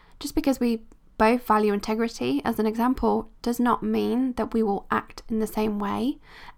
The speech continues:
It might mean something completely different to you. So it's important that you kind of consider how this actually will show up for you in practice and what it means to you on a more personal level. Um, on a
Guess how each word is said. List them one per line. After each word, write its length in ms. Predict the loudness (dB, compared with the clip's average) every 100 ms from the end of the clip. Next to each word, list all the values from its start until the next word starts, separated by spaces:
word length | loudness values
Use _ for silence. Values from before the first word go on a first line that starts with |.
| -6
It 120 | -4
might 300 | 0 2 2
mean 220 | 0 -2 -2
something 320 | -2 -4 -4
completely 420 | -6 -6 -4 -4
different 380 | -4 -6 -6 -4
to 100 | -2
you. 320 | 0 0 -2 -8 -20 -20 -20 -6
So 140 | -2
it's 100 | 0
important 460 | 2 4 4 2 0
that 180 | -2 2
you 380 | 4 4 2
kind 260 | -2 -4 -4
of 80 | -4
consider 460 | -6 -4 0 0
how 320 | 0 0 0 0
this 160 | 0
actually 380 | 0 -2 0 0
will 180 | 2 0
show 300 | -2 -2 -2
up 120 | -2
for 120 | -4
you 160 | -2 -2
in 100 | -2
practice 640 | -2 -4 -4 -10 -10 -12 -18 -20 -20 -6
and 140 | -2 2
what 100 | 2
it 100 | 0
means 320 | -2 -2 -4
to 100 | -4
you 120 | -2 -2
on 140 | -2
a 60 | -2
more 220 | -2 -4
personal 500 | -4 -6 -4 -4 -2
level. 380 | -4 -4 -6 -8 -20 -20 -20 -20 -20 -20 -4
Um, 400 | 0 0 0 0 4
on 180 | 6
a 240 | 6 2